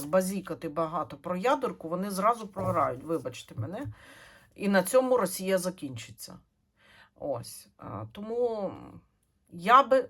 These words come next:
за ядерну зброю, яка, <coughs> вибачайте, ніби ж то у Росії є, і я би не, м, не переживала.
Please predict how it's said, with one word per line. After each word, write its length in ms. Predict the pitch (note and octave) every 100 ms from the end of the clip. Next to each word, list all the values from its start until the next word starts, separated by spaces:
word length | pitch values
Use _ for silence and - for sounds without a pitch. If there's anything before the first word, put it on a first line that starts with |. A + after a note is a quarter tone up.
| -
за 320 | F3+ F3 G#3
ядерну 540 | G3 G3 E3 D3 F3
зброю, 680 | E3 E3+ G3+ B3+ A3 D#3+ G2 - -
яка, 460 | F3 F3+ F#3+ D3+ - _ - C6+ C6+ B3 - - - - - - - - - _ - - - D#4+ - - B3 - _ -
<coughs> 220 | C4+ F#3+ D3 D3+
вибачайте, 580 | E3+ D#3 - G#2+ A2+ C#3+ - _ _ _ _ _ _ _ _ _ - -
ніби 340 | F3 F3+ D3
ж 120 | C3+ -
то 80 |
у 80 | D3
Росії 520 | D#3+ - E3 C#3 C#3
є, 200 | F#3 C#4 C#4+ _ _ _ _ - _
і 120 | E3
я 140 | D#3 D#3+
би 120 | E3+
не, 340 | D3+ B2+ D3
м, 180 | D3 D3+ - _ _ _ _ - - A2+ A#1+ A#1 - - - _ _ _ - - _ _ _ _
не 160 | G#3 A#3+
переживала. 640 | A3+ E3+ D3 A2+ -